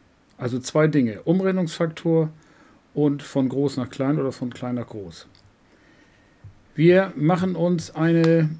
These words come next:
Eselsbrücke zunutze für die Hilfe, ob ich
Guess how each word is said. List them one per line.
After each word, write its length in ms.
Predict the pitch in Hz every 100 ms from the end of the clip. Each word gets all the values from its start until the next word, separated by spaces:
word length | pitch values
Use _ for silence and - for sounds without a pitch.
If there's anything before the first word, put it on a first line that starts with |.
| -
Eselsbrücke 720 | - 170 190 - - 131 120 110
zunutze 800 | - 131 135 147 - 175 185 160
für 680 | - - 165 160 160 165 160
die 280 | - 156
Hilfe, 680 | 135 151 156 156 160 165 170 156 - - -
ob 220 | 151 151
ich 460 | - 160 147 -